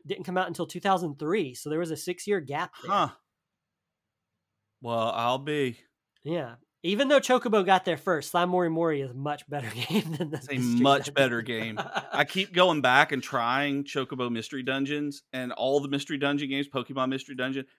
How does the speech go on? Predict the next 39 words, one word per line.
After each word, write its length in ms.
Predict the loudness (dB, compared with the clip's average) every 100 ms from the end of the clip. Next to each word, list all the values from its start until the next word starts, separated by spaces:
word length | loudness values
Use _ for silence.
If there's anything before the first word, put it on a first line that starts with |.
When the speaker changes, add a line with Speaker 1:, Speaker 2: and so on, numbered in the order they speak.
| -10
Speaker 2:
and 80 | -10
I 40 |
hate 300 | -4 -4 -4
'em. 140 | -10 -20 _ _ _
Speaker 1:
Yeah, 180 | 0 0
I 40 |
can't 180 | 0 -2
Speaker 2:
They're 40 | -2
Speaker 1:
get 120 | -2
Speaker 2:
even 120 | -2
Speaker 1:
into 120 | -2
'em 60 | 0
either. 60 | 2
Speaker 2:
beyond 500 | 4 6 4 2 0
us 180 | 0 0
playing 300 | -2 -4 -4
Tornico 840 | -6 -6 -4 0 0 0 -2 -4 -4
and, 360 | -2 -2 -6 -6
like, 480 | -2 0 -2 -6 -14
realizing 720 | -8 -4 -2 -2 -2 -6 -8 -8
that 120 | -10
we 100 | -8
hated 500 | -8 -8 -10 -14 -12
that. 460 | -8 -4 -6 -6 _ _ _ _ _ 4
Uh, 680 | 6 8 8 6 2 -2 0
went 160 | 0
back 160 | 2 2
and 80 | 2
tried 180 | 2 2
all 140 | 2
the 160 | 2 0
others 340 | 0 0 -2
that 120 | -2
it 120 | -2 -4
spawned, 600 | -6 -4 -2 -2 -4 -6
and 80 | -6
I 100 | -6
just 240 | -8 -14 -16 -18 -2
don't 380 | 0 2 0